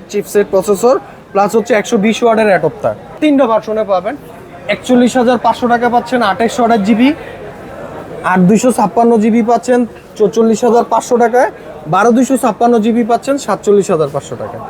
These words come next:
তো পাচ্ছেন খুবই রিজনেবল প্রাইসের মধ্যে এবং থাকছে হান্ড্রেড পার্সেন্ট অথেন্টিক, অরিজিনাল প্রোডাক্টের নিশ্চয়তা। এরপর আমরা পাচ্ছি এখানে Realme-র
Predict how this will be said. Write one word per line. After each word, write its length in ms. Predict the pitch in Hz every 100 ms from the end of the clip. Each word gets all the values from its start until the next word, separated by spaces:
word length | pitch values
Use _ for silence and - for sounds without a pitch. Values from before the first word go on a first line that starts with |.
| - - -
তো 40 | 185
পাচ্ছেন 260 | 208 208 208 -
খুবই 220 | 180 208 220
রিজনেবল 380 | 185 196 196 202 196
প্রাইসের 320 | 196 196 202
মধ্যে 200 | 202 190 262
এবং 120 | 170 156 -
থাকছে 320 | 170 - 202 190 190 - - - 147
হান্ড্রেড 220 | 165 180
পার্সেন্ট 340 | 190 185 196 175
অথেন্টিক, 760 | 165 185 170 196 196 - 151
অরিজিনাল 380 | 156 156 180 180
প্রোডাক্টের 440 | 165 170 175 170 175
নিশ্চয়তা। 680 | 175 - 196 180 190 277 359 - - - - - - - -
এরপর 440 | 202 196 190 185 226 -
আমরা 260 | 160 175 190
পাচ্ছি 440 | 196 190 202 277 427
এখানে 640 | 175 170 185 175 175 175 175 - - - - 156
Realme-র 500 | 233 254 247 254